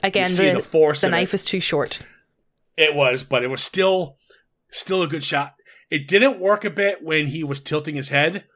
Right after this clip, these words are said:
Speaker 2: because the way Zombie shot it was from down the stairs and they're on the top of the stairs.
Speaker 1: Mm-hmm.
Speaker 2: So when they try to do that homage of him tilting his head, like, admiring his
Speaker 1: Yeah.
Speaker 2: art, um, it doesn't work.
Speaker 1: I like that they did it, though.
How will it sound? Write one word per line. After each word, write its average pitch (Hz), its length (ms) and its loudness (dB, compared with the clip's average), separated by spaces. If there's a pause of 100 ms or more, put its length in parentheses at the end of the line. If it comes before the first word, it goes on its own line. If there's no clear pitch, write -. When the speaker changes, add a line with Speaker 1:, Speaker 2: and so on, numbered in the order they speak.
(300)
Speaker 2:
because 156 260 -8
the 143 80 -6
way 147 180 0
Zombie 151 360 -6
shot 143 380 0
it 156 60 -6
was 131 200 -8
from 131 240 -8
down 131 260 -4
the 156 80 -8
stairs 170 320 -2
and 127 140 -6
they're 135 120 -2
on 127 220 -4
the 135 60 -10
top 131 260 -8
of 165 40 -14
the 151 40 -10
stairs. 180 520 -2
Speaker 1:
Mm-hmm. 165 240 0 (280)
Speaker 2:
So 156 220 -4
when 143 100 -2
they 139 100 0
try 175 200 -2
to 165 60 -2
do 147 120 -6
that 147 140 2
homage 139 380 0
of - 80 -18
him 135 240 -6
tilting 135 300 -8
his 123 120 -10
head, 135 180 -2
like, 127 160 -6
admiring 120 480 -4
his 117 160 -12
Speaker 1:
Yeah. 160 360 0 (600)
Speaker 2:
art, 120 400 0
um, 139 80 -20
it 139 140 -10
doesn't 131 260 -4
work. 123 340 -2
Speaker 1:
I 202 60 4
like 196 260 0
that 214 120 -2
they 196 80 -2
did 160 180 -2
it, 160 140 -2
though. 170 260 -2